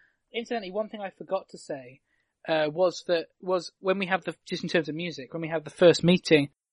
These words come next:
not the first meeting, uh, on Monday when we had Harry and the aunt, the song that's playing is Amy Winehouse's Back to Black.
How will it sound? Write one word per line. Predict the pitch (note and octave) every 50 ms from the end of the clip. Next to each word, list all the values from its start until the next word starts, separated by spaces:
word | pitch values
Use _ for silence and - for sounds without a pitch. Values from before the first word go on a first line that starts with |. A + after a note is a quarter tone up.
| _
not | - E3 D#3
the | -
first | - D3+ B2+ -
meeting, | D3 C3+ C#3 C3+ C3+ C#3+ _ _ -
uh, | E3+ F3
on | - G3 G#3 G3+
Monday | G3+ G#3 G3+ F#3+ D#3 C#3
when | C3+ C3 C3+
we | C#3+
had | C#3 C#3+ D3+ C#3+ C#3 B2+ - - _ _
Harry | - - F#3 F3 D#3+ D#3 D3 C#3+ C#3+
and | C#3+ C#3 C3+ C3 B2+ - - - - _
the | - D#3+ D#3+
aunt, | D#3 D3+ C#3 B2+ B2+ B2+ - - - - _ _ _
the | - F#3 -
song | - - F#3 F#3
that's | F3+ E3+ -
playing | - F#3 F3 F3 E3+ E3+ E3
is | D#3+ D#3+ D3+ - - - - _
Amy | - F3 F3 F3 E3
Winehouse's | E3 E3 E3 C#3+ D3+ D#3+ - - -
Back | - E3 D3+ -
to | - -
Black. | F3 D#3+ C#3+ - - -